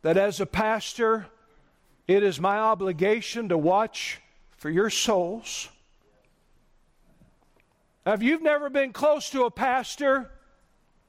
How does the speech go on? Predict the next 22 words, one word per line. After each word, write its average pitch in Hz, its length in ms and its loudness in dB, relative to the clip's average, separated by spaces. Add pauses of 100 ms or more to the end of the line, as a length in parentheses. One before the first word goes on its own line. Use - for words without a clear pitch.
(720)
you 196 240 2
don't 247 240 2
understand. 214 840 -2 (1900)
And 190 100 2
I 254 120 0
want 294 280 0
you 285 100 -2
to 277 120 0
know 277 220 2
today, 262 420 2
there's 247 240 -4
hardly 247 480 0
a 233 180 0
day 262 400 0
that 247 240 -2
wakes 254 380 -2
up 254 240 0
that 220 160 0
I 269 160 2
don't 262 280 -4
think 269 640 -4 (880)
about 220 800 0